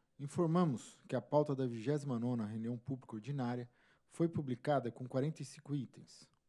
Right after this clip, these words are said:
o bloco com trinta e cinco itens. Foi retirado de pauta o item dez, a pedido de sustentação oral e preferência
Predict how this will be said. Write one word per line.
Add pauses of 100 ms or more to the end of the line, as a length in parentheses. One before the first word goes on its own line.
o
bloco
com
trinta
e
cinco
itens. (960)
Foi
retirado
de
pauta
o
item
dez, (340)
a
pedido
de
sustentação
oral
e
preferência